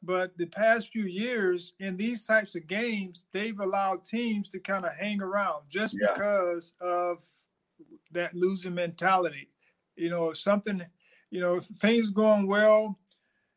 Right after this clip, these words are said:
Speaker 1: you're fine, and then all of a sudden you may hit a s-, point where they make a, make a run or they make a pass and they may
Speaker 2: Yeah.
Speaker 1: score.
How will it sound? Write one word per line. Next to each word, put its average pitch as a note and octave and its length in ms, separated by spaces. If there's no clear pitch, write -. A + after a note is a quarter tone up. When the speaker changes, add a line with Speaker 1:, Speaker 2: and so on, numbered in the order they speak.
Speaker 1:
you're E3 240
fine, G#3+ 720
and F3 160
then G3+ 180
all G3+ 180
of G3 60
a F#3+ 60
sudden F#3+ 560
you F#3+ 160
may G3+ 360
hit G3+ 240
a G#3 40
s-, F3 160
point G3+ 320
where F#3+ 380
they F3+ 140
make G3+ 260
a, F#3+ 120
make G3 220
a F#3+ 60
run F3 320
or E3 280
they F3+ 100
make F#3+ 240
a F#3 40
pass F#3 680
and E3+ 240
they F3+ 80
may - 120
Speaker 2:
Yeah. A2 80
Speaker 1:
score. G#3 580